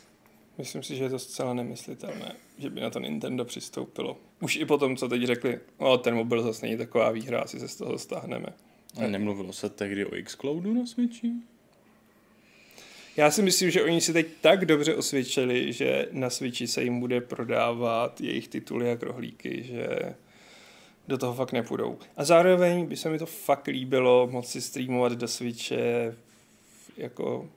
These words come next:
Speaker 1: pořádný velký hry.
Speaker 2: Bylo by to moc fajn.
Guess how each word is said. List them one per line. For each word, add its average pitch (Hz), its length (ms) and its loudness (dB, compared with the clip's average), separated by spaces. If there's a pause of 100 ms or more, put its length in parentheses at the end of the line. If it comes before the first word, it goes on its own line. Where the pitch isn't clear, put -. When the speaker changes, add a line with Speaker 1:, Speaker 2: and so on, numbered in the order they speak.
(160)
Speaker 1:
pořádný 110 580 -6
velký - 560 -12
hry. - 280 -12 (320)
Speaker 2:
Bylo 123 220 -2
by 101 100 -2
to - 140 -10
moc 95 520 -6
fajn. 110 420 -12